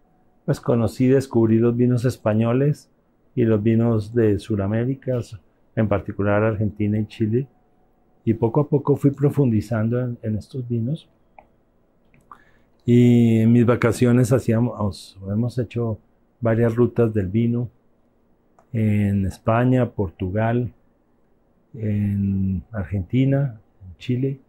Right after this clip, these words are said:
y siempre como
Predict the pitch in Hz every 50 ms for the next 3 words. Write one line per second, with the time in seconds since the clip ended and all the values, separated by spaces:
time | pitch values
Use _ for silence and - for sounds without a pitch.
0 | _ _ _ _ _ _ _ _ _ _ _ _ _ _ _ _ _ _ _ _
1 | _ _ _ _ _ _ _ _ _ _ _ _ _ _ _ _ _ _ _ _
2 | _ - 113 - - 127 127 120 113 - 143 143 139 - 127 117 110 107 104 101
3 | 95 -